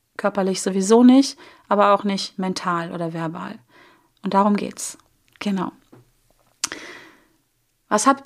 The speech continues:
ich, Kerstin Wemheuer, ganz persönlich privat auf diesem Workshop, es war ein Workshop, gelernt? Ähm,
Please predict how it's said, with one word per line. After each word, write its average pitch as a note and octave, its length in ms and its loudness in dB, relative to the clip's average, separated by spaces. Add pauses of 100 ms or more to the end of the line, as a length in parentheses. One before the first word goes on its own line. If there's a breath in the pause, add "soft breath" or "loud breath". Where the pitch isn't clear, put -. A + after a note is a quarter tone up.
(120)
ich, - 440 2 (520)
Kerstin B3+ 380 2
Wemheuer, G3 480 2
ganz G#3+ 480 0 (180)
persönlich G#3 560 0
privat G3+ 640 0
auf G3 200 2
diesem F3+ 540 -4 (340)
Workshop, - 560 -2
es - 120 -12
war F3+ 80 -6
ein F3 160 -6
Workshop, - 480 -6
gelernt? F3+ 640 -8 (1040 soft breath)
Ähm, G3 720 -4